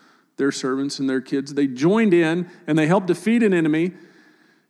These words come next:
And the king came to Abram and said, "Here, take your part of the spoil, take your part of the reward." And Abram refused it. He said, "No." He said, "That's not my inheritance. That's why I'm not here. I am not here to plunder.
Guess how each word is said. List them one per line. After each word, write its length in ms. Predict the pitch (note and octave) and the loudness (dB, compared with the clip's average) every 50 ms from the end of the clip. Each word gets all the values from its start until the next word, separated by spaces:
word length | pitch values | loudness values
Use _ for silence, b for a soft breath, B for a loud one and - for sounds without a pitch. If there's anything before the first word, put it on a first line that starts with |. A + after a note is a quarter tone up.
| _ - | _ 0
And 120 | D3+ D#3+ | 0 2
the 60 | E3 | 2
king 380 | D#3+ - - A3 A#3+ A#3 G#3+ F3+ | 0 0 2 2 4 4 2 2
came 240 | - G3+ G#3 G#3+ G#3 | 2 2 2 2 2
to 200 | F#3+ C#3 D#3+ F3+ | 2 2 2 0
Abram 220 | F3+ F#3 F#3 F3+ | 0 0 0 0
and 100 | E3+ E3 | 0 0
said, 220 | - - F3 D3+ | 0 0 0 0
"Here, 340 | C#3+ C3 F#3+ C4+ B3+ F#3 C#3+ | 0 0 2 2 4 2 2
take 380 | A#2 - - - A3 A3 G3+ G3+ | 0 -2 -2 -2 -2 -2 -2 -4
your 280 | F#3+ G#3 G3 G3+ G3+ G3 | -4 -2 0 0 0 0
part 440 | G3+ - - - G3+ F#3 F3+ F3 - | -2 -6 -6 -4 -2 -2 -2 -4 -6
of 140 | D#3 D3 | -6 -6
the 80 | C#3+ D3 | -6 -6
spoil, 460 | - - - - F#3 F3+ D#3+ C#3 C3+ | -6 -8 -6 -4 -2 0 0 0 -2
take 280 | B2+ - F#3 F#3 E3 - | -4 -4 -4 -4 -4 -2
your 160 | F3+ E3+ D#3+ | -2 -2 -2
part 480 | D#3+ - - - F3 D#3+ D#3 D3 - - | -4 -8 -10 -8 -6 -6 -6 -6 -8 -10
of 140 | C#3+ C#3+ | -10 -8
the 100 | C#3+ C#3+ | -8 -6
reward." 560 | C3+ C3+ C#3 C3+ C#3 D3+ D#3+ D#3 C#3+ C3+ B2+ B B B B B B B | -4 -4 -2 -2 -2 0 0 0 0 -2 -2 B B B B B B B
And 160 | - C3+ C#3+ | -4 -4 -2
Abram 520 | - G2 D#3+ F3 E3+ F3+ E3 E3 E3 C#3 B2 | -2 0 0 0 0 0 0 -2 -2 -2 -2
refused 500 | D3 D3 - - A#3 C4+ C#4 G#3+ - - | -2 -4 -2 2 4 4 4 4 2 -2
it. 140 | E2+ - - - - _ _ _ _ _ _ _ _ _ _ - | -8 -10 -12 -20 -20 _ _ _ _ _ _ _ _ _ _ -14
He 60 | D3 | -6
said, 200 | - - D3+ D3+ | -4 -4 -2 -2
"No." 400 | F#3 A3 F#3+ A#2+ F#2+ F#2+ - - - _ - | 0 0 0 -2 -2 -6 -10 -16 -20 _ -16
He 80 | - | -4
said, 180 | - D#3+ C#3+ C3+ | 0 0 2 2
"That's 320 | D#3+ F3 G#3 A3 G#3+ - | 4 2 2 0 0 0
not 220 | A#3 A3+ G#3+ F#3+ E3 | 0 0 0 0 -2
my 140 | G3+ G3 | -2 -2
inheritance. 540 | F#3+ F#3+ F#3+ F#3+ G3+ F3+ E3+ - A2+ G#2 - | 0 0 0 0 0 -2 -2 -4 -6 -6 -4
That's 220 | - C#3+ D3 - - | -4 -6 -4 -4 -4
why 180 | E3+ E3+ F3 | -4 -4 -4
I'm 120 | F3 F3+ F#3 | -4 -4 -6
not 160 | F3+ F3 F3 | -6 -4 -4
here. 240 | E3 F3+ B2+ A2+ B B B B B B B | -2 -4 -4 -4 B B B B B B B
I 120 | - D3+ F#3 | -2 -2 0
am 100 | G3+ G#3 | 0 0
not 160 | F#3+ E3+ E3 | -2 -2 -2
here 160 | D3+ F3 E3+ | -2 -2 -2
to 60 | D3 | -2
plunder. 680 | C3+ - - - A3+ A#3 A#3+ A#3 A#3 A#3 A3+ A3 G#3 | -4 -4 -4 -2 0 0 0 0 0 0 -2 -4 -6